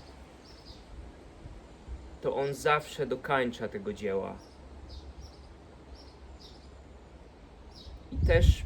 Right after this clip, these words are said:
pokazuje mi to serce Boga, że jakby Bogu zależy na tym, żeby naszych bliskich, żeby osoby, które są nam, którymi jakby jesteśmy otoczeni, z którymi się przyjaźnimy,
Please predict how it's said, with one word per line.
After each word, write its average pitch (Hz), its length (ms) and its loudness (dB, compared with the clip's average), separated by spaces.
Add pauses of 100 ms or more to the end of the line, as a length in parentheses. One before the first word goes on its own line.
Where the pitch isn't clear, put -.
pokazuje 165 480 0
mi 160 100 -4
to 165 140 -8
serce 175 440 0
Boga, 107 340 2
że 120 100 2
jakby 123 240 2
Bogu 147 280 2
zależy 147 420 2
na 143 160 0
tym, 143 220 -6
żeby 131 260 -2
naszych 131 520 -2 (440)
bliskich, 185 840 -4 (300)
żeby 120 320 -2
osoby, 135 680 2
które 131 280 0
są 135 320 0
nam, 131 440 -2 (1600)
którymi 147 340 2
jakby 139 240 4
jesteśmy 143 400 0
otoczeni, 151 600 0
z 101 60 -8
którymi 127 360 -4
się 135 120 -4
przyjaźnimy, 131 840 0